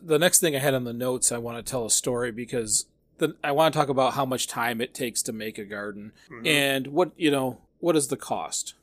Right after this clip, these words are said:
Speaker 1: My, my father-in-law, or my stepfather-in-law, Jim, uh, they talked about, and, and his wife, Rhonda, they did a garden not too long ago, and they did it all out. They put all kinds of money into it. They did all kinds of things, and he constantly reminds me,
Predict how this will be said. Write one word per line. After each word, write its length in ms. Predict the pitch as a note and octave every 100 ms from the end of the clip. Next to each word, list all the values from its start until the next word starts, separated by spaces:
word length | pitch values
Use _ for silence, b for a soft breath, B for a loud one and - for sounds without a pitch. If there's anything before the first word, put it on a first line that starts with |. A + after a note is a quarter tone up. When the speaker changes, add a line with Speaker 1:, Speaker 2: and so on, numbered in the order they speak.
| _ _
Speaker 1:
My, 640 | C#3 C#3 C3+ C3 C3 C3+ - _ _
my 120 | C#3+ C3+
father-in-law, 560 | D3+ C#3+ C#3 C3 C3 C#3+
or 60 |
my 80 | A#2+
stepfather-in-law, 720 | - F#3 D#3 C#3+ C3+ B2 A#2
Jim, 460 | G#2 A#2+ A#2 A#2 - _ _ -
uh, 220 | A2+ G#2 _
they 160 | C#3+ C#3
talked 320 | C#3+ C3 -
about, 380 | A#2+ A#2 A#2 - _ -
and, 460 | B2 A2+ A2 A2+ -
and 120 | B2
his 120 | A#2+
wife, 260 | A#2 A2+ G#2+
Rhonda, 400 | A2+ A2 A2 G#2+ b b _
they 200 | C#3+ D3+ C#3
did 180 | C3+
a 60 | A2+
garden 360 | G2+ G2 G2 G2+
not 180 | G#2+ -
too 120 | C3
long 260 | G#2 G2+
ago, 260 | G2+ A#2 - -
and 160 | C3
they 160 | C#3 C3+
did 240 | A2+ B2
it 140 | B2 G#2+
all 300 | A2 G#2 F#2
out. 240 | F2 - _ -
They 180 | C#3+ D3
put 340 | - C#3+ B2 _ -
all 380 | F3 E3+ E3 D#3+
kinds 340 | - C#3+ C#3
of 60 | C#3
money 340 | D3+ D3 C#3+
into 340 | C#3 C#3 D#3 C#3+
it. 120 | C3+
They 140 | C3
did 140 | C3 B2+
all 180 | C#3 C3+
kinds 340 | D#3 C#3 C3
of 100 | C3
things, 360 | C3+ B2 B2+ B2
and 80 |
he 180 | D3 D3+
constantly 600 | - - C#3+ C3+ C#3+ C#3
reminds 420 | A#2 A2+ A2+ A2+ A#2
me, 160 | A2